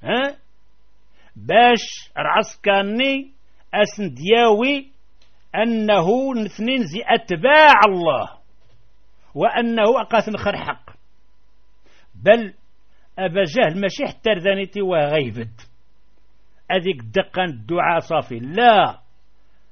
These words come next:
هذه راح هذه يستحمر ل-، هذه يستعمل الحيلات النغني. هذه راح عتبة بن الربيعة. عتبة بن ربيعة وني راي خصنا ذي دور نزل الحرب.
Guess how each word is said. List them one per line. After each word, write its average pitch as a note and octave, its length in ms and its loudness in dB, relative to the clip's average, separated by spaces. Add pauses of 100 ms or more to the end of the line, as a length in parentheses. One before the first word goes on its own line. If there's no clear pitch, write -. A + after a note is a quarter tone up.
(220)
هذه C3+ 180 -8
راح F3+ 200 -2
هذه F3 140 -2
يستحمر F3+ 540 -10
ل-، D3 280 -2 (120)
هذه D#3+ 100 -8
يستعمل F3+ 480 -6
الحيلات F#3 440 0
النغني. B3 640 -2 (840)
هذه D#3+ 300 0
راح G3 160 2
عتبة A3 520 0
بن A#3 180 -6
الربيعة. A3+ 880 2 (600)
عتبة G#3+ 640 -2
بن A3 60 -6
ربيعة A3 540 2
وني A#3+ 220 0
راي A#3+ 160 2
خصنا A#3 280 -4
ذي B3 200 -6
دور C#4+ 220 -6
نزل A#3 240 -4
الحرب. - 400 -2